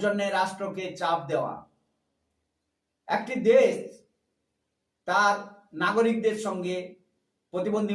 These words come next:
মানুষদের সঙ্গে, প্রবীণ নাগরিকদের সঙ্গে কিভাবে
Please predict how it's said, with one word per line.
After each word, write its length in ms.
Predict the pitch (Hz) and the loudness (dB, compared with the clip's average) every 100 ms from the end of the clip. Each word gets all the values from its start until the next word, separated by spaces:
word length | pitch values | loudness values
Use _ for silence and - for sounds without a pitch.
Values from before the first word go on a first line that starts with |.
| 196 | -2
মানুষদের 400 | 202 214 208 208 196 | -2 0 0 -2 -4
সঙ্গে, 300 | 185 175 175 170 - _ - | -8 -6 -6 -8 -14 _ -4
প্রবীণ 280 | 180 226 220 | -2 0 0
নাগরিকদের 500 | 214 202 202 175 190 190 | 0 -2 -4 -6 -8 -8
সঙ্গে 280 | 180 170 165 156 - - _ _ _ _ _ _ - | -8 -8 -8 -10 -14 -20 _ _ _ _ _ _ -12
কিভাবে 380 | 269 269 247 | 0 2 4